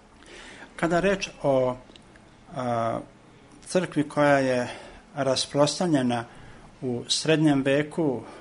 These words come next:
osobito, a, na svim kontinentima i kako je ona organizovana, a, a to je uglavnom nacionalni princip, a, mada u novije vreme, osobito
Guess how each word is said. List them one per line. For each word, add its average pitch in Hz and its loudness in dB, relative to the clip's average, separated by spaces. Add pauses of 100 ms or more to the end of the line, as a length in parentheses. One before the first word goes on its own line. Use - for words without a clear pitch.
osobito, 160 -2 (680)
a, 120 2 (300)
na 139 0
svim 151 4
kontinentima 160 0 (600)
i 175 0 (540)
kako 160 2
je 143 6
ona 127 2
organizovana, 151 4 (440)
a, 117 0
a 131 0
to 139 0
je 123 0
uglavnom 131 2
nacionalni 120 -2
princip, 131 -4 (680)
a, 139 -2
mada 147 4
u 139 2
novije 147 4
vreme, 127 0 (380)
osobito 131 -2